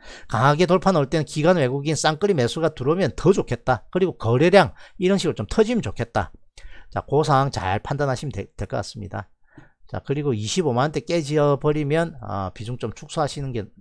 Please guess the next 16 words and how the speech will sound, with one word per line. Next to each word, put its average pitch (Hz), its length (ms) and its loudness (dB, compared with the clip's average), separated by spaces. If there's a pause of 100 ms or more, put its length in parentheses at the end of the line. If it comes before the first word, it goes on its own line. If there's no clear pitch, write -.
(140)
좋지 - 240 -6
않을까. 98 400 -8 (1300)
그렇게, 107 460 -4
아, 92 580 -6
분석해 113 340 -2
보도록 123 240 0
하겠습니다. 117 720 -2 (4000)
아, 92 320 -2
계속 101 420 -6
추매해서, 120 1160 2 (640)
추매해서 139 520 0
이제 107 120 -2
단가가 113 400 0
거래됐-, 113 380 -2
됐네요. 113 400 -2
그죠? 117 380 -4